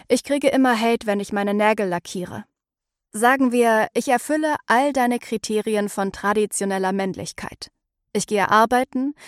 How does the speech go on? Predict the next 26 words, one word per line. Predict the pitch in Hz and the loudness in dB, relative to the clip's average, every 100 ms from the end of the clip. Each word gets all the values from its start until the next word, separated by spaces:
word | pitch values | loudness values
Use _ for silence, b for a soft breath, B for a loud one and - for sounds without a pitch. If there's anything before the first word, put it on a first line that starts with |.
| B | B
versorge | - 202 220 220 | 0 4 4 4
meine | 214 208 | 2 0
Familie, | 190 190 214 226 220 214 - b b b | -2 -2 0 0 0 -2 -4 b b b
gebe | 254 254 240 | 2 4 6
meinen | 233 226 220 | 4 2 2
Eltern | - 262 247 220 202 | 2 2 2 0 0
Geld, | 202 220 247 - - _ _ - | 2 2 0 -4 -8 _ _ -2
aber | 226 240 | 2 4
meine | 240 240 233 | 4 4 4
Nägel | 240 269 285 | 4 4 0
sind | 254 247 254 - | -2 0 0 -2
eben | - 254 254 | -6 -4 -2
blau. | 247 220 175 95 _ _ _ _ _ _ _ | 2 2 2 -4 _ _ _ _ _ _ _
Was | 226 196 | -8 -4
ändert | - 294 254 - | 2 2 2 -4
das? | - - - _ _ _ _ _ _ - B B | -10 -10 -12 _ _ _ _ _ _ -20 B B
Ich | - 254 | -2 0
achte | 294 - 233 | 0 0 2
mehr | 214 | 2
darauf, | 214 202 202 - | 2 2 0 0
ob | 190 | -2
jemand | 208 214 208 | 0 0 0
ein | 190 196 | -2 -2
guter | 240 214 | -4 -2
Mensch | 196 208 202 - | -4 -2 -4 -6
ist." | - - - | -8 -10 -10